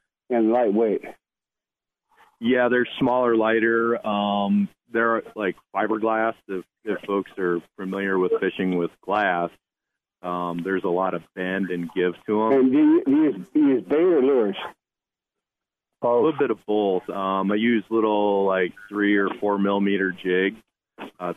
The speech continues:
Speaker 2: tungsten jig, and then you use super small plastic, or, you know, sometimes we tip our plastics with maggots for a little bit of scent in the water,
Speaker 1: Oh,
Speaker 2: uh,
Speaker 1: interesting.
Speaker 2: mealworms. Um,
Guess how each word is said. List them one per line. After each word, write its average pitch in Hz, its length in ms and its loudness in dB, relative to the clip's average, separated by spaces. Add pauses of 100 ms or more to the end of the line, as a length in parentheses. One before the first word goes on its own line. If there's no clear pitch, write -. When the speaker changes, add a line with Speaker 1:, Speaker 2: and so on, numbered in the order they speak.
Speaker 2:
tungsten 98 460 -2
jig, 101 360 0 (720)
and 92 240 0
then 92 440 0
you 87 120 -2 (320)
use 95 320 0 (320)
super - 180 -2
small 95 320 0
plastic, 92 680 -2 (680)
or, 95 840 2 (920)
you 95 80 -6
know, 95 240 -2
sometimes 104 420 -2
we 101 120 -2
tip - 240 -6
our 95 100 0
plastics 92 680 -4
with 92 140 -2
maggots 92 520 0 (380)
for 92 120 -4
a 92 40 2
little 87 220 0
bit 82 140 -4
of 78 60 -6 (140)
scent 104 220 -2
in 98 80 0
the 95 80 0
water, 95 680 0 (500)
Speaker 1:
Oh, 170 260 4
Speaker 2:
uh, 143 40 4
Speaker 1:
interesting. 180 220 2
Speaker 2:
mealworms. 92 800 0 (720)
Um, 82 760 -4